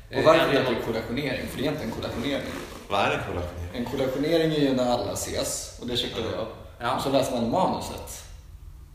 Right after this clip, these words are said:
Speaker 3: Aha.
Speaker 2: Det är det som är en kollationering. Men vår, det vi kallar för kolla-, kolla-, kollationering, det är ju en presentation, liksom. Bara av
Speaker 1: Ja,
Speaker 2: varandra.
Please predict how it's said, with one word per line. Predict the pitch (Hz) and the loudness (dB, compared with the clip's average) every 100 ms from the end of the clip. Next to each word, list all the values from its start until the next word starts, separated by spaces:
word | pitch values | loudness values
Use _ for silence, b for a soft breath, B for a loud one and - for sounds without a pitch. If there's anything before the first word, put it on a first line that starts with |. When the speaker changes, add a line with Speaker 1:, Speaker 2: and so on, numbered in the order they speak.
| - - B B B B B - - - | -18 -16 B B B B B -18 -18 -10
Speaker 3:
Aha. | 87 110 - 120 165 - 80 - 113 | -4 -4 -4 -8 -8 -8 -10 -10 -8
Speaker 2:
Det | |
är | 113 160 | -2 0
det | 175 | 0
som | - | -2
är | 110 | -4
en | 113 | -6
kollationering. | - - 120 147 131 - - - - - | -8 -6 -4 -4 -4 -6 -12 -16 -16 -8
Men | 120 | -4
vår, | 120 156 156 - - - - - - - - - | 0 2 0 -6 -14 -16 -18 -18 -20 -20 -18 -4
det | 135 | 0
vi | 135 | 0
kallar | 156 143 | 0 -2
för | - - | -2 -4
kolla-, | 117 - | -6 -4
kolla-, | 120 113 | -4 -2
kollationering, | 147 139 120 117 110 101 | -2 -2 0 0 -2 0
det | 117 | 2
är | 147 | 2
ju | |
en | 135 - | 2 -2
presentation, | - 113 113 104 101 175 120 - - - | -2 -2 -4 -6 -2 -2 -2 -8 -12 -10
liksom. | - - - - - - | -10 -8 -8 -8 -14 -8
Bara | 127 110 | -2 -2
av | - | -2
Speaker 1:
Ja, | 113 | -2
Speaker 2:
varandra. | 117 143 151 165 156 | -2 2 4 4 0